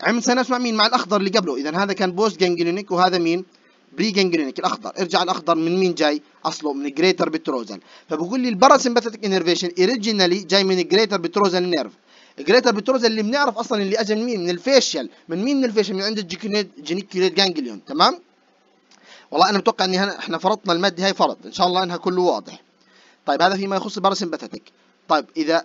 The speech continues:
هاي شايفين في عندنا هذا الكحلي. هاي الفايبر الكحلي. Sympathetic فايبر. تمام؟ من وين جاي؟ ارجع مع السمباثيك فايبر. هاي اللي مر خلال بس التريجولاتان جاليا بس مر مرور الكرام. فقط مر مرور الكرام دون ما يعمل سيناش. من وين جاي؟ من وين جاي؟ من وين؟ من هنا. هذا شو هذا اسمه؟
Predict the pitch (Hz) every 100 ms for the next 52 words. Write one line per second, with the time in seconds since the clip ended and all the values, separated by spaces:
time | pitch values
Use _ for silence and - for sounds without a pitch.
0 | - 208 196 170 170 196 214 202 190 196
1 | 175 - 185 - 107 - _ _ - 127
2 | 123 151 135 127 - - 90 - _ 147
3 | 143 170 151 - 120 87 80 _ _ _
4 | _ _ _ - 135 175 175 160 233 175
5 | 131 101 196 156 127 113 117 110 120 117
6 | 107 - 95 - 151 143 - - 143 165
7 | 208 - 175 180 165 196 - 160 160 160
8 | 180 165 175 170 156 - _ _ _ 202
9 | 220 - 170 196 165 175 190 175 - 180
10 | 160 139 95 - _ _ - 214 208 180
11 | 175 185 175 165 180 165 151 170 160 170
12 | 151 147 165 131 107 147 165 170 127 113
13 | 131 123 110 107 113 101 135 147 127 95
14 | 123 139 175 131 - 113